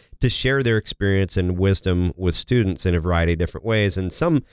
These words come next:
schools do require a master's degree in order to be an adjunct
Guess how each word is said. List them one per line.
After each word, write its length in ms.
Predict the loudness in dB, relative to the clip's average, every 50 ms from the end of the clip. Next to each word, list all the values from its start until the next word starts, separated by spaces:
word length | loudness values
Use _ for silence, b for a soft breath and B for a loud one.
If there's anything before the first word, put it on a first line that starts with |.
| B B B B
schools 460 | -6 -4 -2 0 0 0 0 -2 -2
do 160 | -2 -2 0
require 460 | 0 0 -2 -2 0 0 2 2 2 2
a 20 |
master's 520 | 2 2 2 2 2 0 0 0 -2 -2
degree 400 | -2 -4 -4 -2 0 0 2 2
in 60 | 2 2
order 220 | 2 0 0 0
to 80 | 0 0
be 100 | 0 0
an 80 | 2
adjunct 400 | 2 2 0 2 0 0 -2 -2